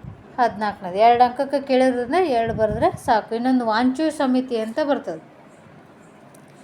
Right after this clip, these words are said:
ಇದಿಷ್ಟು, ಆ, ಒಂದು ಅಂಕ ಮತ್ತು ಎರಡು ಅಂಕದ ಪ್ರಶ್ನೆಗಳು, ಉತ್ತರವನ್ನು ಯಾವ ರೀತಿ ಬರೀಬೇಕು ಅನ್ನೋದು ತಿಳಿಸ್ಕೊಡ್ಲಾಗಿದೆ. ವಿದ್ಯಾರ್ಥಿಗಳು, ಇದು ನಿಮಗೆ ಟೆಸ್ಟಿಗೆ ಮತ್ತು ಮುಂಬರುವ ಪರೀಕ್ಷೆಗೆ ಅನುಕೂಲ ಆಗ್ಬೋದು ಅನ್ನೋ ಕಾರಣಕ್ಕೆ ಈ ವಿಡಿಯೋನ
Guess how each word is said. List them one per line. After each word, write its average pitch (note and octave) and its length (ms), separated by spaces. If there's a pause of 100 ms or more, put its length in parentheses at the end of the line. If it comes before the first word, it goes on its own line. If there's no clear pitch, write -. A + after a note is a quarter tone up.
(460)
ಇದಿಷ್ಟು, D4 720 (320)
ಆ, - 20 (400)
ಒಂದು D4+ 420
ಅಂಕ C#4 360
ಮತ್ತು B3+ 320
ಎರಡು B3 400
ಅಂಕದ A#3 340 (380)
ಪ್ರಶ್ನೆಗಳು, A#3 920
ಉತ್ತರವನ್ನು B3 760
ಯಾವ A#3+ 160
ರೀತಿ B3 280
ಬರೀಬೇಕು A3 460
ಅನ್ನೋದು A#3 480
ತಿಳಿಸ್ಕೊಡ್ಲಾಗಿದೆ. A3+ 880
ವಿದ್ಯಾರ್ಥಿಗಳು, C4 560
ಇದು C4+ 120
ನಿಮಗೆ B3+ 320
ಟೆಸ್ಟಿಗೆ C#4 540
ಮತ್ತು B3+ 260
ಮುಂಬರುವ A#3 380
ಪರೀಕ್ಷೆಗೆ A3 440
ಅನುಕೂಲ G#3 360
ಆಗ್ಬೋದು A#3+ 500
ಅನ್ನೋ A3+ 160
ಕಾರಣಕ್ಕೆ G#3+ 440
ಈ A3 180
ವಿಡಿಯೋನ G#3 340